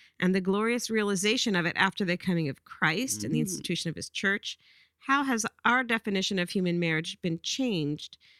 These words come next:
Speaker 1: in light of it being the sign of the eternal marriage of Christ and his church?"
Speaker 2: What a great question. This comes from a real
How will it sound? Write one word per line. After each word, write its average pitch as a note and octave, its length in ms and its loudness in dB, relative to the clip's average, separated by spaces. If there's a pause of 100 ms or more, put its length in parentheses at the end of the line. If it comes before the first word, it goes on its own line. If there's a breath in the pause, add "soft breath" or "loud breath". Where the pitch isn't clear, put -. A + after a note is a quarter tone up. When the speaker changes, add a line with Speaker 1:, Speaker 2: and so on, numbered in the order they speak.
(220 soft breath)
Speaker 1:
in E3+ 200 2
light F#3+ 200 2
of F#3 100 -2
it - 140 -4
being E3+ 280 2
the E3 100 0
sign E3+ 380 0
of D#3+ 100 -2
the D#3 80 -2
eternal D#3 320 -2
marriage D3 340 -8
of - 100 -16
Christ - 320 -18
and - 80 -20
his C#3+ 100 -16
church?" - 440 -14
Speaker 2:
What F3 300 -4
a C#4+ 180 -6
great A#2 360 -2
question. A#2+ 600 -4
This C3+ 160 -6
comes F#3+ 280 -4
from A#2+ 240 -2
a G#2 60 -4
real A2+ 360 -2